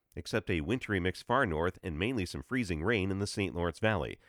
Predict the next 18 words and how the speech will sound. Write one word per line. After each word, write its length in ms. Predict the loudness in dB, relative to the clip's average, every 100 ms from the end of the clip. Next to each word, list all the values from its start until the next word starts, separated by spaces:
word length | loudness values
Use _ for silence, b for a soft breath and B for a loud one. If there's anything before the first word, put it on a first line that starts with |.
| B B
This 120 | -4
will 60 | -2
be 140 | -2
changing 420 | -2 -2 0 0 0
back 240 | -2 -2
to 80 | -4
snow 380 | 2 4 4 2
as 80 | -6
the 100 | -6
storm 360 | -2 0 0
tracks 340 | 0 -2 -2 -6
across 380 | -2 -2 -2 -4
southern 320 | -2 0 0
parts 300 | 0 -2 0
of 60 | -2
our 100 | 0
listening 400 | -2 -2 -4 -2
area. 260 | 0 2